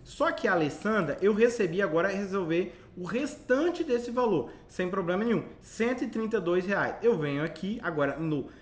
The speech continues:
glosas complementares, vou inserir e vou falar que eu não recebi nem tudo, não, eu recebi mais oitenta reais, ok? Quando? Hoje aqui, ó. Recebi hoje, perfeito?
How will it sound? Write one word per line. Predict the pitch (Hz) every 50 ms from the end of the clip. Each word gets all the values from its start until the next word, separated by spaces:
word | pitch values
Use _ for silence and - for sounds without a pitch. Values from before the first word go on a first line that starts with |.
| - - - -
glosas | 127 127 156 175 190 220 254 285 294 269 262 254 247
complementares, | - 214 185 175 170 156 151 147 143 139 - 123 110 110 107 110 123 135 - - - - - -
vou | - 120 131 156 170 185
inserir | 214 269 269 - - 202 165 143 156 165 175 196
e | 208
vou | 175 180 185 202 208
falar | - 196 170 165 175 170
que | - 226
eu |
não | 240 240
recebi | 247 254 262 233 226 254
nem | 277 302
tudo, | - 277 269 262 254
não, | 247 240 196 160
eu | 170
recebi | 180 - 214 190 208 220
mais | 220 226 226 226 220 - - - - - -
oitenta | - 220 226 220 226 - 196 202 202 208 208
reais, | 190 202 214 196 170 135 - - - - - - - -
ok? | 127 - - 170 165 185 202 - - - - -
Quando? | - 269 262 220 165 139 117 110 - -
Hoje | 170 175 180 180 175 175 175
aqui, | 175 175 - 220 240
ó. | 240 156 139 - - - - - - - - - - - - - - - - - - - - - - - - - - - - - - - - -
Recebi | 147 143 - 156 151 143 175 202
hoje, | 185 156 113 - - - - - -
perfeito? | - 127 123 - 156 156 165 165 -